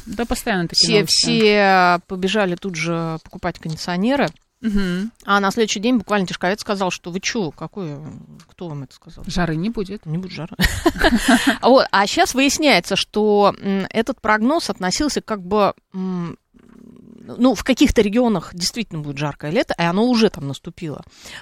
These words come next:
Speaker 2: А в каких-то регионах, э, никакого жаркого лета не будет. И вот, э, а, в регионах, в которых, э, как раз жаркого лета не будет, это как раз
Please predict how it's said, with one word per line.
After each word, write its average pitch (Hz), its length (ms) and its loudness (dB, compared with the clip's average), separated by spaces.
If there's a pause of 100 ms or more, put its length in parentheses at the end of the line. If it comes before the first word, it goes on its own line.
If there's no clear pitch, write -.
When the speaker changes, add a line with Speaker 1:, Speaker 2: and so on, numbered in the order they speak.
Speaker 2:
А 247 80 0
в - 60 -10
каких-то 359 420 2
регионах, 202 560 0
э, 165 140 -6
никакого 214 340 -2
жаркого 247 320 2
лета 233 260 0
не 202 120 4
будет. - 480 -6 (360)
И 214 100 -2
вот, 262 240 2
э, 190 580 6 (180)
а, 180 640 2
в 175 560 -10
регионах, 220 600 2
в - 40 -20
которых, 208 480 0
э, 175 260 -2
как 190 180 -4
раз 214 140 2
жаркого 190 600 2
лета 208 260 0
не 220 60 0
будет, 381 200 2
это 240 140 2
как 226 180 -2
раз 220 140 2